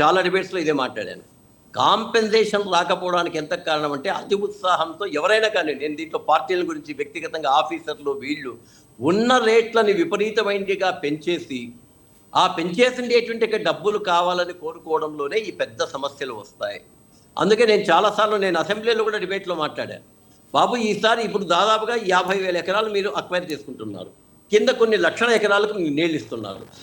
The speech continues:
So కింద కూడా ఒక యాభై వేల ఎకరాలు మొత్తం ఉండే ఈ పది, రెండు లక్షలు, మూడు లక్షల ఎకరాలు అక్వైర్ చేసుకుని ఆ యాభై వేల ఎకరాలు ఇక్కడ ఇచ్చేసేసేయండి. వీళ్ళు లబ్ధి పొందుతున్నారు కదా, కాబట్టి ప్రభుత్వం మీద అసలు ఎలాంటి కూడా ఒక బర్డెన్ ఉండదు. అక్కడ భూమి పోతోంది, ఇక్కడ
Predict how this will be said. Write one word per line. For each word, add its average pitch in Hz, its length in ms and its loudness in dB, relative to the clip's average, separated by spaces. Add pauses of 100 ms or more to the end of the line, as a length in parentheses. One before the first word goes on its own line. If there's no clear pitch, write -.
(120)
So 220 60 4 (140)
కింద 233 180 2 (140)
కూడా 254 120 2 (100)
ఒక 226 80 2 (100)
యాభై 214 300 2
వేల 208 180 -2
ఎకరాలు 208 360 0
మొత్తం 180 320 -6
ఉండే 202 160 0 (160)
ఈ - 20 -6 (140)
పది, 180 160 -4 (360)
రెండు 175 200 0
లక్షలు, 202 340 -4
మూడు 180 140 -2
లక్షల 185 260 -8
ఎకరాలు 165 380 -2 (100)
అక్వైర్ 190 340 0
చేసుకుని 135 340 -8 (340)
ఆ 165 40 6 (120)
యాభై 214 280 2
వేల 240 200 0
ఎకరాలు 233 320 -4
ఇక్కడ 220 180 -8
ఇచ్చేసేసేయండి. 208 600 -6 (560)
వీళ్ళు 185 260 6
లబ్ధి 185 260 2
పొందుతున్నారు 226 540 2
కదా, 190 140 0 (400)
కాబట్టి 226 300 2
ప్రభుత్వం 240 420 0
మీద 233 100 2 (100)
అసలు 220 160 -6 (100)
ఎలాంటి 220 320 -4
కూడా 220 140 -8
ఒక 202 180 -10
బర్డెన్ 202 340 0
ఉండదు. 151 300 -8 (520)
అక్కడ 190 160 2 (100)
భూమి 214 260 4
పోతోంది, 233 380 2 (400)
ఇక్కడ 196 160 2